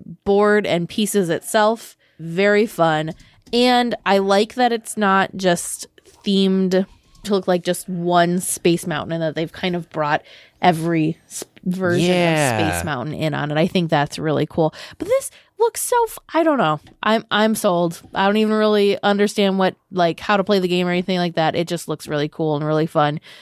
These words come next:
Speaker 1: I want it. <laughs>
Speaker 2: I want it too. It looks really cool. I, uh, I like the idea. I, I like that these games are coming out and they've got really interesting, like, play styles,
Speaker 1: Mm-hmm.
Speaker 2: and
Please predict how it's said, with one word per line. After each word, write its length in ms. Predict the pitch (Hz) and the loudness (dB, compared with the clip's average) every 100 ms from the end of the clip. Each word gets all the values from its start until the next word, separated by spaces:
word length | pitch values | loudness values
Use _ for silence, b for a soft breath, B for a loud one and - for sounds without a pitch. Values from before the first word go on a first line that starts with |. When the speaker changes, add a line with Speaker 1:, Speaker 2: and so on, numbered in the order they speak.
| B B | B B
Speaker 1:
I 100 | 190 | 0
want 280 | 180 156 143 | 0 0 -4
it. 140 | 151 _ - | -8 _ 0
<laughs> 500 | 311 508 - - - | 0 0 -6 -6 -4
Speaker 2:
I 120 | 220 | -2
want 240 | 196 240 | 0 0
it 100 | 226 - | -2 -2
too. 120 | 233 | -2
It 80 | 160 | 0
looks 260 | 165 180 185 | -2 -2 -2
really 180 | 175 | 0
cool. 280 | 143 190 160 | 0 0 0
I, 240 | 123 143 143 | 2 2 2
uh, 380 | 143 139 127 120 B B B B | 2 2 0 -2 B B B B
I 80 | 135 | -2
like 280 | 147 170 - | 0 -2 -2
the 160 | 175 | 0
idea. 760 | 156 127 123 135 135 131 123 117 - - | 0 0 0 2 2 2 0 -2 -6 -4
I, 120 | 147 - | -2 0
I 80 | 165 | 0
like 360 | 165 175 233 - | 0 0 -2 -2
that 160 | 180 | 0
these 240 | 170 143 113 | 2 0 0
games 540 | 131 131 131 123 - | 0 2 2 0 -2
are 420 | - 123 120 110 | 0 2 2 2
coming 320 | - 139 131 | 0 0 2
out 240 | 127 123 - | 2 2 0
and 120 | 113 | 0
they've 140 | 113 | 0
got 160 | - 120 | 0 0
really 280 | 123 123 113 | 0 0 0
interesting, 600 | 117 120 123 - 127 120 | -2 -4 -6 -2 0 0
like, 200 | 107 95 | 0 0
play 240 | - 113 | 0 0
styles, 560 | 117 156 156 170 190 170 | 2 0 2 2 0 -4
Speaker 1:
Mm-hmm. 140 | 175 202 B B - | -8 -10 B B -2
Speaker 2:
and 560 | 143 147 147 143 139 | 0 2 2 2 0